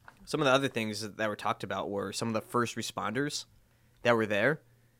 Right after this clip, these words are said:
Uh, they were on record saying that they were told to evacuate the area five hours before the Tower Seven came down.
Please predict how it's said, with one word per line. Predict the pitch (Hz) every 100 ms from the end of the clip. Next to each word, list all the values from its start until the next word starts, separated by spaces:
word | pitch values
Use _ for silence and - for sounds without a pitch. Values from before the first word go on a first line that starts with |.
| _ _ _
Uh, | 120 117 107 101 110
they | 131
were | 156 160
on | 135 123
record | 117 131 - 104
saying | - 110 104 98 - - _ 120
that | 107 -
they | 120 123 123
were | 113 113
told | - 139 139
to | 120
evacuate | 110 101 113 127 123 107
the | -
area | 110 117 104
five | - 110 120 87
hours | 107 107 104
before | - 107 113 107
the | 101
Tower | 110 104
Seven | 104 101 92
came | 95 98
down. | 101 90